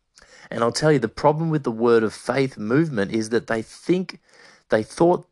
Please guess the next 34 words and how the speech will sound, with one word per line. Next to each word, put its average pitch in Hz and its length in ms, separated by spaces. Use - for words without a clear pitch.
they 113 140
think 175 380
that - 120
it 113 140
come, 107 300
begins 123 480
in 110 140
their 92 160
mouth. 92 500
It 135 220
doesn't 156 360
begin 135 360
in 120 100
your 113 160
mouth. 101 580
You 113 140
can't 147 300
just 135 180
say, 120 180
"I'm 107 180
healed." 107 280
In 110 80
fact, 127 260
you 156 220
can 156 260
be 110 280
worshipping 135 800
sickness 101 640
and 101 120
agreeing 120 640
with 147 160
the 143 80
devil 107 480
by 101 400